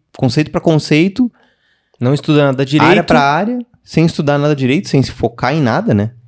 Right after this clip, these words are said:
Speaker 1: E, enfim, no final
Speaker 2: Perde
Speaker 1: das
Speaker 2: tempo.
Speaker 1: contas, tu ficou um ano,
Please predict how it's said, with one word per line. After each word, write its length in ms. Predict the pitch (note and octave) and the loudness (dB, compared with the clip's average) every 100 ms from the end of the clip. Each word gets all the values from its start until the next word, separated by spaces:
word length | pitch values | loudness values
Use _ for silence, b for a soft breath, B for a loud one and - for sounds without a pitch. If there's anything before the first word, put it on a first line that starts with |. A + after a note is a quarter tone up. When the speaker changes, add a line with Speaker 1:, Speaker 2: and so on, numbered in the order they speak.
| _ _ _ _ _ - | _ _ _ _ _ -8
Speaker 1:
E, 540 | G#2 G2 F#2 F#2 - _ _ - | -2 0 0 -2 -4 _ _ -4
enfim, 300 | C3 F#3+ B2 | 0 4 4
no 140 | G#2+ | 2
final 180 | G#2 A2 | 2 0
Speaker 2:
Perde 60 | A#2 | 2
Speaker 1:
das 100 | A#2 | 2
Speaker 2:
tempo. 140 | C3 | 0
Speaker 1:
contas, 180 | D#3 - | 0 -4
tu 60 | |
ficou 200 | D3 D#3 | -2 0
um 140 | D3+ D#3 | 2 2
ano, 380 | C#3+ D3+ E3+ | 2 0 -4